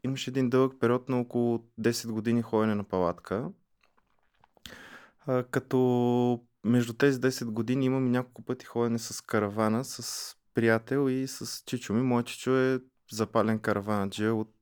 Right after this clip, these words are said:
малък. А, с него сме ходили няколко пъти за риба на каравана и първото, помня, първата нощувка на каравана спах на едно двуетажно легло. Аз бях малък, мисля, че на седемнайсет.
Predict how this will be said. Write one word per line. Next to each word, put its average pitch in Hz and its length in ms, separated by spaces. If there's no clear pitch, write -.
малък. 104 640
А, 123 340
с - 120
него 127 140
сме 120 160
ходили 117 260
няколко 113 280
пъти 117 460
за 110 240
риба 107 400
на 107 180
каравана 101 540
и 123 80
първото, 135 560
помня, 127 280
първата 120 500
нощувка 113 540
на 110 100
каравана 113 500
спах - 300
на 117 100
едно 110 220
двуетажно 110 720
легло. 101 260
Аз 110 80
бях 110 180
малък, 147 400
мисля, 107 200
че - 120
на 107 180
седемнайсет. 104 920